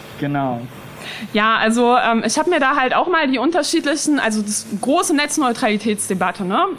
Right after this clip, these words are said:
Speaker 2: Ähm, und dann hab ich mir angeschaut, so Moment mal, irgendwie auf dem Handy ist ja nicht so viel mit Netzneutralität. Und ein Blick in die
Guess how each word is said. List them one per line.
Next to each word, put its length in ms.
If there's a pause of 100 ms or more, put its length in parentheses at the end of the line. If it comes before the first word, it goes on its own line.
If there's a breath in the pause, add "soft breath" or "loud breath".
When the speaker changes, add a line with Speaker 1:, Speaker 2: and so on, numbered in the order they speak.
Speaker 2:
Ähm, 420 (300)
und 100
dann 160
hab 140
ich 240 (160)
mir 440
angeschaut, 440
so 80
Moment 360
mal, 180
irgendwie 260
auf 80
dem 100
Handy 340
ist 160
ja 200
nicht 160
so 100
viel 180
mit 200
Netzneutralität. 1080
Und 260 (440 loud breath)
ein 160
Blick 320
in 160
die 280